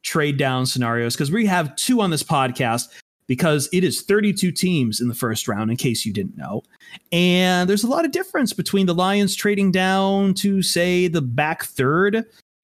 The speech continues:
of the draft to somewhere just above the middle. And I feel like, Jeremy,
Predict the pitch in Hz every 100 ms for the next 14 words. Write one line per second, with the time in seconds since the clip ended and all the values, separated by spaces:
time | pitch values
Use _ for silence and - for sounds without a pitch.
0 | - 185 202 202 214 262 302 - - 220
1 | 208 208 208 202 - 247 277 285 254 247
2 | 254 247 240 247 226 285 143 - 156 165
3 | 165 - 285 285 220 170 156 156 151 147
4 | 151